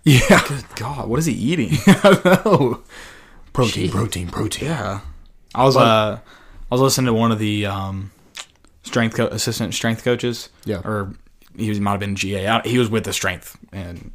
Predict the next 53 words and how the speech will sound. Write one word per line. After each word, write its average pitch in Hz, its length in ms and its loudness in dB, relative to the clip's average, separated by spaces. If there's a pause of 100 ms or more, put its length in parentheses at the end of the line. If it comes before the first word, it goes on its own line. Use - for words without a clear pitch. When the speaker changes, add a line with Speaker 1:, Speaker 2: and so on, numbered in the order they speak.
Speaker 2:
uh, 95 300 -10 (720)
strength 104 260 -4
coaches. 98 400 -8 (300)
He 123 100 0
was 113 80 2
talking 117 160 4
about, 107 220 4
like, 101 200 0
how 110 120 -4
they 104 120 -2
have 101 260 -4
the 98 120 -4
linemen 104 600 -2 (120)
on, 98 600 -6
like, 101 140 -8
their 98 100 -4
diets, 101 420 -4
how 107 100 -2
they 98 120 -2
keep - 200 -12
them 101 160 -6
bulking 98 360 -4
up. 107 260 -4 (320)
They 113 80 0
have 117 120 2
to, 127 120 2
like, 104 220 0
eat 95 280 -8
every, 98 220 -6
like, 87 160 -10
two 82 140 -10
to 73 60 -12
three - 180 -14
hours. - 280 -14 (280)
Speaker 1:
Yeah. 123 240 -2 (260)
Speaker 2:
Like, 135 140 2
I - 60 4
don't 165 160 8
understand 139 300 2
how 110 120 0
it's 101 160 -6
possible - 640 -10 (960)
to - 180 -6
eat 113 200 -2
every 98 200 -8
<laughs> - 0 -
two 110 140 -6
to 101 60 -4
three 92 280 -8
hours. 104 460 -8 (400)
Speaker 1:
Yeah, 120 220 0
that, 117 160 -6
so 117 540 0